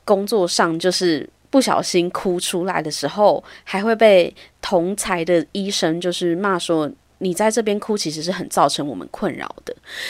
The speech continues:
所以你可以可想而知，就是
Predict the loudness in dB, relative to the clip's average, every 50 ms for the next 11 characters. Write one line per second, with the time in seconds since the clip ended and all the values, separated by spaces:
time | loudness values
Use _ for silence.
0 | -12 -12 -4 4 6 8 8 8 6 4 2 0 -2 -2 -2 -2 -2 -2 -4 -2
1 | 0 0 0 2 0 0 0 2 0 0 0 0 0 -2 -4 -6 -6 -6 -2 0
2 | 2 2 2 2 2 2 2 2 0 -2 -4